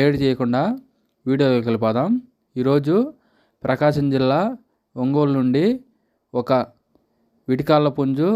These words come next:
అమ్మకానికి వచ్చిందండి. ఇది టీకర్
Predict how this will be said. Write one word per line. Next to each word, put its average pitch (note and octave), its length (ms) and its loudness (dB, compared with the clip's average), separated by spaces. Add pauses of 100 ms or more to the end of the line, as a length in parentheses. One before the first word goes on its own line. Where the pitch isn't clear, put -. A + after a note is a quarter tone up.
(260)
అమ్మకానికి C#3 440 -2
వచ్చిందండి. A#2+ 480 0 (840)
ఇది C#3+ 160 2 (600)
టీకర్ D3+ 320 0